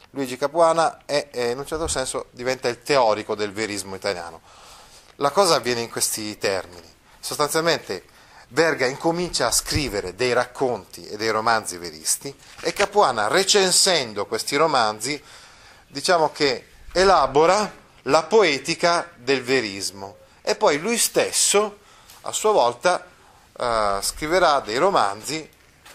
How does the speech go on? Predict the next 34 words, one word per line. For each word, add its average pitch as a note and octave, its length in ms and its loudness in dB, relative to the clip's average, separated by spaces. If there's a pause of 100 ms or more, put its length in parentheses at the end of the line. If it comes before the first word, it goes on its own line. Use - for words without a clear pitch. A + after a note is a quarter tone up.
cercando C#3 420 -2
di B2 100 -10
mettere C3 360 -4
in B2+ 100 -10
pratica G2+ 540 0
questa F2 520 -8
poetica, F#2 540 -8 (200)
ma C#3 180 2
di E3 100 -4
fatto C3 540 0
sarà G#2+ 320 0
sicuramente A2+ 500 -8
Giovanni G#2+ 340 -4
Verga, G2 460 -6 (600)
eh, F#2 340 -2
il G2+ 80 -10
letterato A2+ 840 0 (840)
più C#3+ 160 -8
in C3+ 60 -8
grado C3 320 2
di A#2+ 220 -4
realizzare, B2 720 2
insomma, G2+ 340 -6
di G2+ 80 -14
met-, B2+ 300 -8
di G2 720 -14 (260)
attuare, G#2+ 560 2
insomma, F2+ 280 -8
questo G#2 280 -8
progetto F#2+ 680 -4 (360)
del G#2 200 -8
verismo F#2 440 -6
di F#2 120 -14
cui F2 300 -16